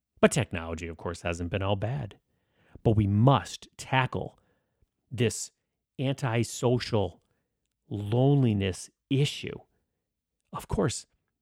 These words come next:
this whole story and what I'm talking about is talking about the health consequences,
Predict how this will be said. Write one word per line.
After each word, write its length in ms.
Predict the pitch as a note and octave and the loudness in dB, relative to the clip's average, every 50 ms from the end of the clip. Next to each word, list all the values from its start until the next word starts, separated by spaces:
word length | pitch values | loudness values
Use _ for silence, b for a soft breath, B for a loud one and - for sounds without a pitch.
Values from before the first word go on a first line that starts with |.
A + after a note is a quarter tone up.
| _ _ _ - | _ _ _ -2
this 160 | C#3+ D3+ D3 | 0 0 0
whole 460 | - C#3+ C3 A#2+ A2+ G#2+ G2 - - _ _ _ - | 2 4 6 8 8 6 6 4 -4 _ _ _ -20
story 500 | - - - G#2+ G#2+ A2 A#2 A#2+ B2 A2+ | -8 -2 0 2 2 4 4 4 4 4
and 100 | G2+ F#2+ | 4 4
what 120 | G#2 A2+ | 4 4
I'm 100 | A2 G2+ | 4 2
talking 320 | - - A2 A2+ G#2+ B2 A2+ | 4 2 2 2 4 2 2
about 260 | G#2 G#2+ G2+ G2 F#2+ | 2 2 2 0 0
is 100 | F#2+ - | -2 -4
talking 260 | - B2 A#2 G2+ G2+ | -4 -4 -2 0 0
about 180 | G2 G2 F#2 - | 0 0 0 -2
the 80 | F2 | -4
health 340 | - - - C3+ F3+ - - | -6 0 2 2 2 2 0
consequences, 720 | - - G2 - - A#2 - - G#2+ G#2 - - - | -6 -4 -4 -4 -6 -8 -8 -6 -6 -6 -6 -10 -16